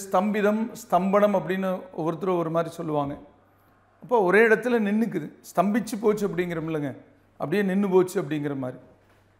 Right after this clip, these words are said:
அது எப்ப இருந்ததுன்னா, சித்திரை பத்தொன்பதுலேருந்து ஐப்பசி இருபது வரைக்கும். அஹ்,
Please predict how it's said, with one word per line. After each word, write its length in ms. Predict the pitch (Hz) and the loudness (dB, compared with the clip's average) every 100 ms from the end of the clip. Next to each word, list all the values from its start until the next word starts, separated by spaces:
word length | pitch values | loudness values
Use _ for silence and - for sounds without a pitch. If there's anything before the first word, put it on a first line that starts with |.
| _ _ _ | _ _ _
அது 500 | 170 202 233 220 202 | 4 6 8 8 8
எப்ப 280 | 185 190 240 | 6 4 4
இருந்ததுன்னா, 260 | 233 220 247 | 4 4 4
சித்திரை 460 | 247 185 - 226 | 2 -2 0 2
பத்தொன்பதுலேருந்து 720 | 202 208 220 202 190 202 262 | 2 0 2 2 2 2 4
ஐப்பசி 540 | 233 180 196 226 214 214 | 6 4 2 -6 -6 -2
இருபது 180 | 190 180 | 0 0
வரைக்கும். 380 | 175 151 - - _ _ _ _ _ | -2 -6 -12 -18 _ _ _ _ _
அஹ், 340 | 175 170 170 | 0 2 0